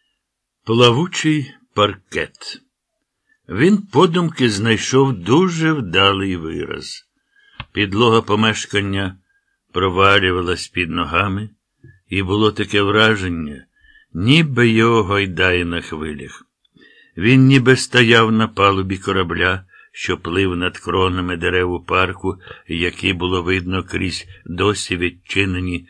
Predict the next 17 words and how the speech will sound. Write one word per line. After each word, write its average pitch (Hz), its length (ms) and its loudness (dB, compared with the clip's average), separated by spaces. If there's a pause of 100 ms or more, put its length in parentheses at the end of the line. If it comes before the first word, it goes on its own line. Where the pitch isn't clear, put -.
(140)
засклені 87 840 -4
двері 85 480 -4
на 85 140 -6
балкон. 82 580 -8 (920)
Каздан 131 480 4
зачинив 107 640 2
їх 85 260 -6 (240)
і 95 140 -2
замкнув, 98 680 -2 (680)
стулив 151 460 2
шторки 127 680 2
й 101 120 -6 (140)
помацки 139 640 -2
став 107 360 0
шукати 95 580 -4
біля 85 300 -4
рами 82 340 -4